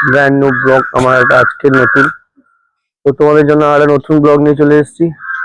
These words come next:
তো আজকের দিনটা মানে মেঘ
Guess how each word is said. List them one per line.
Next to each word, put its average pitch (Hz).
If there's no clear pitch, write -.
তো 123
আজকের 135
দিনটা 135
মানে 135
মেঘ 156